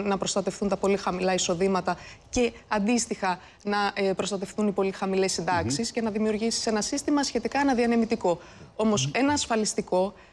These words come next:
Speaker 1: πρέπει κανείς να το βλέπει και από πού το παραλαμβάνει και τι δεδομένα υπάρχουν στην οικονομία του.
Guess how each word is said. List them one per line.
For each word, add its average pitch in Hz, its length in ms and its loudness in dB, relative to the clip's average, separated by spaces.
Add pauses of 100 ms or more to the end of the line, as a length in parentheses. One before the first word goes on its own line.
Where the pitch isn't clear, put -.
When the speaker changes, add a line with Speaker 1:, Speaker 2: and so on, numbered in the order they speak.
Speaker 1:
πρέπει 247 180 0
κανείς 262 260 0
να 262 80 -2
το 247 100 0
βλέπει 247 260 0
και - 80 -2
από 190 120 -2
πού 220 120 -4
το 262 100 0
παραλαμβάνει 196 800 0 (880)
και 233 120 0
τι 240 120 -2
δεδομένα 262 400 2
υπάρχουν 254 380 -2
στην 247 160 -4
οικονομία 233 520 0
του. - 120 -16